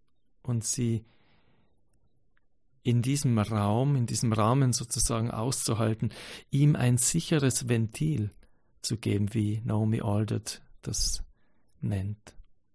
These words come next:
Salman war hier wie ein verletztes Tier, wie ein verletzter Tiger. Er war weder böse, noch hasste er seinen Vater oder mich, aber er hasste dieses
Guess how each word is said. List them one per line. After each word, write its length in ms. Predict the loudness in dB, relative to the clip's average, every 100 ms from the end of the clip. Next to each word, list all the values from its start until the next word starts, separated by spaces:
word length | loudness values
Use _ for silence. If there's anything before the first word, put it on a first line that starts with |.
| _ _ _ _ -18 -16 -8
Salman 560 | -2 4 6 6 6 4
war 140 | 2
hier 420 | 0 2 2 2 2
wie 180 | -2 0
ein 160 | -2
verletztes 840 | -2 0 0 0 -2 -4 -2 -2 -2
Tier, 420 | -2 0 2 2
wie 140 | 0
ein 160 | 0 0
verletzter 680 | -2 -2 -2 -2 -2 -4 -6
Tiger. 560 | -6 -4 -4 -4 -6 -10 _ _ _ _ -20 -20 -20 -20 -20 -2
Er 160 | 4
war 140 | 6 6
weder 200 | 6 8
böse, 640 | 6 6 4 2 2 2 2
noch 320 | -2 -2 -2
hasste 360 | 0 0 -2
er 180 | -2 0
seinen 400 | 0 0 2 0
Vater 560 | 0 -2 -2 -2 -4 -2
oder 160 | 0 2
mich, 520 | 2 -2 -4 -12 -16 _ _ _ _ _ _ _ _ _ _ _ _ _
aber 380 | -2 2 2 2
er 280 | -4 -2 -2
hasste 480 | 0 -2 0 -2
dieses 640 | -2 -4 -4 -2 -4 -4